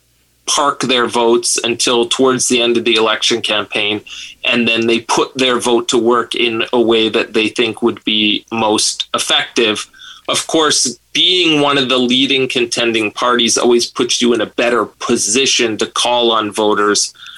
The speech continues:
uh, to do that. The worst case scenario for the Liberals, of course, is that they continue to slide in the polls,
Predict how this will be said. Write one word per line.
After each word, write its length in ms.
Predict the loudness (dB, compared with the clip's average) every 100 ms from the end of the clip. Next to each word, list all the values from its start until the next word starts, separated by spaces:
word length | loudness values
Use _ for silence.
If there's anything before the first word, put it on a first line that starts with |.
| -20 -18 -6
uh, 300 | -2 0 -2
to 200 | -2 -2
do 220 | 2 2
that. 440 | 2 2 0 -2
The 100 | -2
worst 420 | 2 2 2 0 -2
case 260 | 0 0
scenario 520 | 0 0 2 2 2
for 180 | 0 -2
the 100 | 0
Liberals, 500 | 0 0 0 0 0
of 140 | -4 -2
course, 360 | 0 2 2
is 180 | 0 0
that 180 | -2 0
they 120 | -2
continue 640 | -2 -2 -2 0 2 2
to 100 | 2
slide 400 | 0 0 0 0
in 60 | -2
the 60 | -6
polls, 720 | -2 0 2 2 0 -2